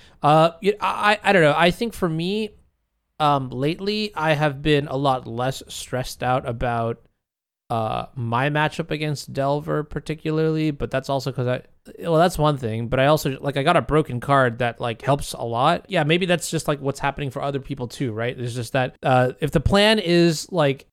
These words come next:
the, if the plan for handling Expressive Iteration in Murktide region is to, like, like, raise all ships and, like, give all ships access to, all decks better access to powerful cards, then, like,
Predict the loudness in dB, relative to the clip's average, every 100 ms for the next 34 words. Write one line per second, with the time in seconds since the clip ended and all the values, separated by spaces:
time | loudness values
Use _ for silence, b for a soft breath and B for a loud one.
0 | 2 2 2 0 2 2 2 0 2 2
1 | 0 -2 -6 -6 -2 -2 -4 -4 -4 -4
2 | -6 -6 -6 -6 -4 -4 -4 -6 -8 -6
3 | -6 -4 -4 0 -2 -4 -2 -2 -2 0
4 | 4 6 6 4 0 -4 2 4 2 0
5 | -6 -6 -8 -4 -2 0 -4 -2 -6 -4
6 | -4 -4 -6 -8 -6 -8 -6 -8 -8 -6
7 | -6 -4 b b b b -2 2 2 0
8 | 0 0 2 -2 -4 -6 -2 -4 -4 -2
9 | -2 -2 -6 -2 4 6 6 2 4 4
10 | 4 4 4 4 2 0